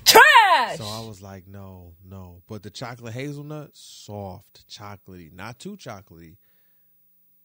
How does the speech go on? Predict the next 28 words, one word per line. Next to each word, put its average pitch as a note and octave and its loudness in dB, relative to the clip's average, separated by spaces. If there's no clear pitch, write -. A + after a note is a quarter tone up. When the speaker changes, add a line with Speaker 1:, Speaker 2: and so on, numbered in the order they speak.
Speaker 2:
And F2+ -20
then F2+ -20
with F2+ -20
that E2+ -20
kick - -16
of F#2 -14
hazelnut, E2+ -16
it E2+ -18
was F2 -18
good. F2+ -14
So F#2+ -14
let's D#3 -8
get C#3 -8
into B2 -6
our G2+ -10
first D3+ -12
cupcake. A#2+ -10
I A#2 -10
wanna D3 -12
get B2 -10
into G2+ -14
this, F#2 -14
this F#2 -14
Oreo F2+ -16
cupcake E2+ -20
real D2+ -20
quick, C#2 -20
right? E2+ -20